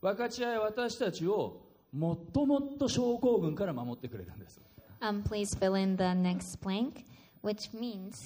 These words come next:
Speaker 2: sharing is, um, it, it protects us from more and more disease.
Speaker 1: まあ、貪欲から守ってくれるんですね。
Speaker 2: Which means greed.
Speaker 1: 今も言った通り、分かち合いの先には祝福があります。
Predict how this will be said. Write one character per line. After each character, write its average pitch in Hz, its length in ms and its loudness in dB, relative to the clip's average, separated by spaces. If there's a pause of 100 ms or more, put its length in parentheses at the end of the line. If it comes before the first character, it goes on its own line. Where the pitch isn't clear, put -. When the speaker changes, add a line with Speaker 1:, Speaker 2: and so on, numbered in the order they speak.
Speaker 2:
sharing 185 400 0
is, 190 680 -2 (760)
um, 170 540 0 (240)
it, - 220 -16
it 190 220 -6
protects 196 500 -6
us 170 280 -4
from 175 360 -2
more 180 220 2
and 170 240 -2
more 170 260 -2
disease. - 600 -16
Speaker 1:
ま 117 80 -6
あ、 - 20 -6
貪 175 320 0
欲 196 200 -2
か 180 120 -2
ら 160 60 0
守 147 240 -2
っ - 20 -16
て - 80 -10
く 92 40 -14
れ 85 100 -14
る - 0 -
ん - 60 -18
で - 80 -20
す - 40 -18
ね。 220 220 -12 (600)
Speaker 2:
Which 180 200 -10
means 170 260 -8
greed. 175 320 -6 (680)
Speaker 1:
今 208 160 0
も 196 60 2
言 196 80 0
っ - 20 -12
た 208 120 2
通 220 100 4
り、 202 60 4
分 190 140 4
か 214 140 2
ち 233 120 0
合 226 40 4
い - 20 0
の 226 60 0
先 220 200 -2
に 220 60 -4
は 196 80 2
祝 247 240 -2
福 233 120 -4
が 240 80 4
あ 214 40 4
り 233 80 2
ま 262 120 2
す。 - 120 -6